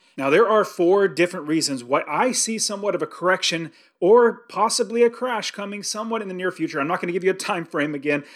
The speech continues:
but just be watching for these. Now, the first one is interest rates. Second one would be home prices. Number three would be supply and demand. And the last one would be unemployment or jobless rates. All of these are interconnected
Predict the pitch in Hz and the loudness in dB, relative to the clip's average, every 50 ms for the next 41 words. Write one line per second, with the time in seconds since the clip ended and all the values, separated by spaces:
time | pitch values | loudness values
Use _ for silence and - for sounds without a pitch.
0 | - _ _ - 180 170 180 - 143 196 175 - 233 226 190 156 175 185 208 202 | -20 _ _ 2 4 4 4 4 0 -6 -4 -4 -4 -4 -4 -6 -8 -10 -10 -8
1 | - 196 165 - - 139 127 120 107 104 95 92 - _ _ _ _ _ _ 143 | -8 -10 -10 -6 -4 -2 -2 -2 -2 -6 -10 -14 -16 _ _ _ _ _ _ -10
2 | 127 120 113 113 - - 214 254 254 - - 170 160 156 165 170 170 - _ - | -8 -6 -6 -6 -2 2 2 2 2 2 -4 -4 -4 -4 -4 -4 -6 -14 _ -2
3 | 175 170 151 - - 170 160 151 - 131 117 - - 110 101 - - - - _ | 0 0 0 0 -2 -4 -4 -4 -4 -8 -10 -14 -16 -16 -18 -14 -14 -14 -14 _
4 | _ _ - - - 202 208 202 220 214 208 214 214 214 190 - _ _ _ - | _ _ -6 0 0 0 0 0 -2 -2 -2 -2 -2 -4 -6 -8 _ _ _ -2
5 | 143 147 147 156 185 170 139 151 151 147 131 - 135 107 107 - - 113 107 120 | 0 0 0 2 -2 -4 -2 -4 -4 -4 -4 -6 -6 -6 -6 -6 -8 -10 -10 -12
6 | 123 - _ _ _ _ _ 147 147 156 147 135 123 120 117 - - 190 196 196 | -12 -12 _ _ _ _ _ -16 -10 -8 -6 -4 -4 -6 -8 -6 -2 2 4 4
7 | 190 190 202 202 - 156 156 156 139 147 143 - - 139 123 - - 143 131 131 | 4 2 0 -4 -8 -8 -8 -6 -6 -4 -4 -4 -4 -6 -8 -12 -10 -8 -6 -6
8 | 139 143 151 147 147 139 135 131 117 127 120 117 117 113 120 120 _ _ _ _ | -4 -6 -6 -8 -8 -10 -10 -10 -10 -10 -10 -10 -10 -12 -12 -14 _ _ _ _
9 | _ _ 160 135 123 131 127 131 131 135 139 156 165 160 - 156 147 143 143 143 | _ _ -12 -8 -4 -4 -4 -2 -2 -2 -2 -2 -2 -4 -6 -6 -4 -4 -4 -4
10 | 156 - 147 139 131 123 127 143 165 - - 139 139 147 143 139 - - 139 131 | -6 -6 -6 -6 -4 -2 -4 -4 -4 -4 -6 -6 -6 -4 -6 -6 -8 -10 -10 -6
11 | 127 113 107 107 - - 175 151 147 147 143 127 - 135 123 127 135 127 120 107 | -6 -6 -8 -8 -12 -8 -4 -2 -2 -2 -2 -4 -4 -4 -2 -2 -2 -2 -4 -10
12 | - - 117 107 - _ - - _ _ _ _ _ - 143 180 226 247 226 190 | -10 -16 -18 -18 -18 _ -18 -18 _ _ _ _ _ -2 2 2 4 4 2 2
13 | 226 233 202 - 156 156 151 - 185 220 247 233 - 208 214 214 202 214 - 160 | 0 0 -2 -2 -4 -4 -4 -4 -2 -4 -4 -4 -4 -4 -4 -4 -6 -4 -4 -6
14 | 165 143 | -6 -6